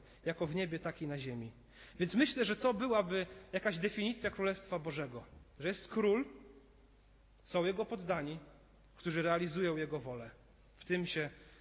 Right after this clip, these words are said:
w tym zawarte jest Królestwo Boże. Więc Królestwo Boże nie jest materialne. Apostoł Paweł w Rzymian czternaście siedemnaście napisał: "Królestwo Boże to nie pokarm i napój,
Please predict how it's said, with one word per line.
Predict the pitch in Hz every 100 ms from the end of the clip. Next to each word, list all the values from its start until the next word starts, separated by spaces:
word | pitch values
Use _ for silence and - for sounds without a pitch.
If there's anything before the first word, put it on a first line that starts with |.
| -
w | -
tym | - 180
zawarte | 151 143 165 165 139
jest | 139 -
Królestwo | 156 160 - 156
Boże. | 135 143 117 107 - - - - - - -
Więc | 175 170
Królestwo | 214 262 - 247
Boże | 196 247 240
nie | 247
jest | 247 247
materialne. | 233 240 233 233 196 147 123 113 - - - - - - - - - - - - -
Apostoł | 180 208 202
Paweł | 190 214 202 190
w |
Rzymian | 160 208 202
czternaście | 190 196 185 196 208
siedemnaście | 202 180 185 202 - 196
napisał: | 185 214 - 196 196 - -
"Królestwo | - 214 240 - 226
Boże | 185 240 226
to | 226
nie | 220 247
pokarm | 247 240 226 202
i | 190 190
napój, | 202 190 - 143 143